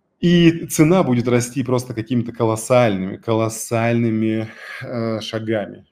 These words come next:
Да? Пятьдесят тысяч — это вообще будет не цена. Поэтому, друзья, здесь с, с пулами всё круто.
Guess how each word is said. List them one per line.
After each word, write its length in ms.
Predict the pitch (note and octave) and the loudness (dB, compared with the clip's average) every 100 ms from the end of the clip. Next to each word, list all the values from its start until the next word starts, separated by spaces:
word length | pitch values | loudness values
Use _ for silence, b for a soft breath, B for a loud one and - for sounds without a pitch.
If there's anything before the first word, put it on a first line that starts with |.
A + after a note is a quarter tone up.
| _ | _
Да? 240 | G#2+ A#2 - | -12 -10 -10
Пятьдесят 500 | A#2 G#2+ - A#2 - | -10 -10 -6 -6 -4
тысяч — 460 | B2 B2 - - - | -8 -8 -12 -16 -16
это 200 | B2 A2+ | -14 -10
вообще 480 | G#2 G#2+ - - A#2+ | -6 -6 -8 -6 -6
будет 340 | G#2 G2 F#2+ | -6 -8 -10
не 160 | G#2 G#2 | -10 -10
цена. 380 | G2+ G#2 G2 G2 - | -10 -12 -14 -14 -8
Поэтому, 420 | G#2+ G#2 G2 G2 | -8 -8 -16 -14
друзья, 460 | G#2 G2 G2 F#2+ _ _ | -12 -12 -14 -18 _ _
здесь 640 | G2+ F#2+ G#2+ C3+ D#3 D#3 - | -16 -8 -2 0 0 -6 -18
с, 280 | - - - G#2 G#2 | -18 -10 -2 0 0
с 100 | - - | -4 -8
пулами 400 | B2+ B2+ G#2 G2 | -2 -2 -2 -6
всё 240 | - A2 | -8 -10
круто. 400 | - G2+ - | -8 -10 -10